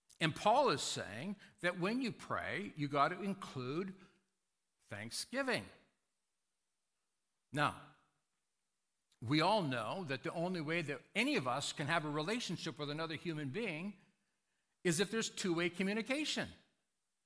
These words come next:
And this is why we read in the scripture clear instruction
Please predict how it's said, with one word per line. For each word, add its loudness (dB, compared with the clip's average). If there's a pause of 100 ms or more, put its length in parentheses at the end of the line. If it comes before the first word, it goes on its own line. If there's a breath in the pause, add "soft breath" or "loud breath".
(300)
And 4
this 4
is 2
why 4
we 2
read 2
in 2
the -2
scripture -6 (1040)
clear 6
instruction -2